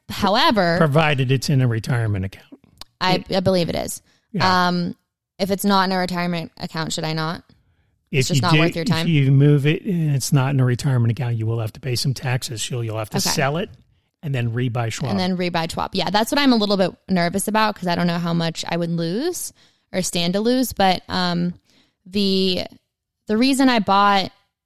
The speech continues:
Speaker 1: I think they were just things that you suggested, and so I was invested in that, and it was fine. Um,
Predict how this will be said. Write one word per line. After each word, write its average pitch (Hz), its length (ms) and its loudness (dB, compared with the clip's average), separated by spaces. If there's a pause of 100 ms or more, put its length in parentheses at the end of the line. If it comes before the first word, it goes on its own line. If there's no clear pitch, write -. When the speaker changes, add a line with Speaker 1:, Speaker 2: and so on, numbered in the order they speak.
(140)
Speaker 1:
I - 60 -12
think 277 220 2
they 339 140 2
were 320 120 4
just 247 260 0
things 214 260 0
that 196 80 -6
you 190 120 -2
suggested, 180 640 -2
and 170 280 2
so 170 500 -2 (100)
I 180 100 -2
was 175 120 -4
invested 190 380 -2
in 180 120 0
that, 165 180 -2
and 160 80 -4
it 156 80 -4
was 165 160 -8
fine. 170 420 0 (440)
Um, 180 500 0